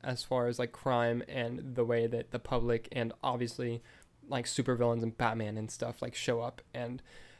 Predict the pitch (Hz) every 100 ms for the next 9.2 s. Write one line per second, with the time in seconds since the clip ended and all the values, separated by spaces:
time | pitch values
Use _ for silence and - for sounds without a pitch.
0 | - 135 131 143 127 - 143 139 131 123
1 | 120 120 117 120 113 - 127 117 - 127
2 | 120 117 110 - 131 135 139 139 - -
3 | - - - - 131 123 131 143 143 131
4 | 123 120 113 127 127 123 120 117 127 113
5 | 117 - - 143 123 120 - 127 - 160
6 | 139 127 135 113 - - 123 113 131 -
7 | 131 120 117 - - - - - - -
8 | 131 123 - - - - - 123 117 117
9 | 117